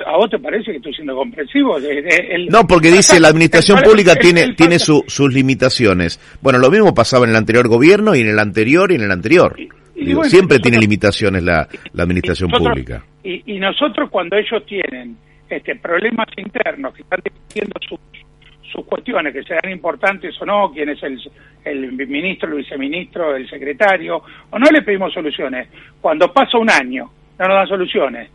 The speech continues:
Speaker 1: Este, pasan dos años, no nos dan soluciones, le decimos, "Che, este, a ver, vamos a hacer medidas, vamos a hacer un paro".
Speaker 2: Hmm.
Speaker 1: Lo anunciamos, nos conciliaron, nos llevaron un mes al, al,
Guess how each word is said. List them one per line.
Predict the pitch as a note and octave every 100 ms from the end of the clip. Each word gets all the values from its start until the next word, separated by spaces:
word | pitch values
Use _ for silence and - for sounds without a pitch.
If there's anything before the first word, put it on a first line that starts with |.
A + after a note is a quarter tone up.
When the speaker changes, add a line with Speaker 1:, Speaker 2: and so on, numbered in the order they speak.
| _ _ _ -
Speaker 1:
Este, | F3 - E3 C#3 B2
pasan | F#3+ - G#3
dos | G#3 -
años, | A3+ D#3+ C3+
no | D#3
nos | F#3+
dan | G3
soluciones, | G3+ G3+ A3+ F3 C3+
le | C#3
decimos, | D3+ D3+ D3+
"Che, | G3+ D3+ - _ _ _ _
este, | D3 E3
a | E3
ver, | G3 D3 - _ _
vamos | E3+ G3 G#3
a |
hacer | F3+ A3
medidas, | G#3 G#3+ F#3
vamos | E3+ F3+
a |
hacer | G3+
un | G3
paro". | A#3 F3 C#3 - _ -
Speaker 2:
Hmm. | G#3 F3
Speaker 1:
Lo |
anunciamos, | E3+ G#3 - C#4+ F#3 E3 C3+ - _ -
nos | A3+ A3
conciliaron, | C4 A3 B3 A#3+ F3+ F3+
nos | E3 D#3+
llevaron | G#3+ C4 C4 B3
un | B3+ C#4+
mes | E4 D#4+ - _ _ _ _ _ -
al, | E3+ E3 D3+ C#3+ C3 B2 C3+ -
al, | D#3 C#3+ C3+ B2+ B2 A#2+ A2+